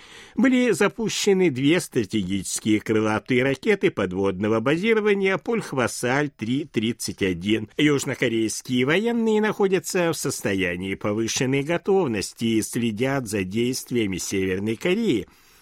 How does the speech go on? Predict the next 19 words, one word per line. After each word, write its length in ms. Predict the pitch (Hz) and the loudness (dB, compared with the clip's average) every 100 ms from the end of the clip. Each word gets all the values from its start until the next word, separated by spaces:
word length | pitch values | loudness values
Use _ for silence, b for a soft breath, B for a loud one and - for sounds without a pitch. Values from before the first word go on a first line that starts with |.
| - | -6
обмениваясь 600 | 180 240 247 233 226 - | -4 -2 -2 -2 -2 0
информацией 800 | 185 - 185 180 180 175 - 170 | -2 0 0 0 -2 -4 -2 0
с 100 | 160 | 0
американскими 800 | 147 120 98 - 117 127 - 104 | 0 -2 -2 -4 -4 -6 -4 -4
коллегами. 760 | 92 104 98 104 104 104 101 101 B B B - | -2 -2 0 0 0 -2 -2 -6 B B B 0
Крылатые 560 | 214 220 220 208 196 | 2 2 0 0 2
ракеты 460 | 202 185 208 185 170 | 2 0 -2 0 2
летают 500 | 156 156 170 160 - | 2 2 2 0 0
низко 480 | 196 190 143 - 117 | 0 2 0 0 0
и 80 | |
хорошо 540 | 101 110 104 - 113 120 | 0 -2 -4 -2 0 2
маневрируют, 680 | 131 156 196 254 254 233 202 | 2 2 0 0 0 0 -2
что 200 | - 226 | -4 -2
позволяет 680 | 185 151 156 180 185 139 - | -2 0 0 2 0 -4 -4
им 260 | 156 190 - | -2 -2 -4
уклоняться 1000 | 165 139 110 104 113 139 139 - 131 127 | -4 -2 0 0 -2 -2 -4 -4 -4 -4
от 140 | - | -6
противоракетной 1040 | - 107 104 127 104 80 - 85 - 92 87 | -2 -2 0 -2 -2 -4 -6 -8 -6 -6 -6
обороны. 420 | 82 80 67 | -8 -12 -14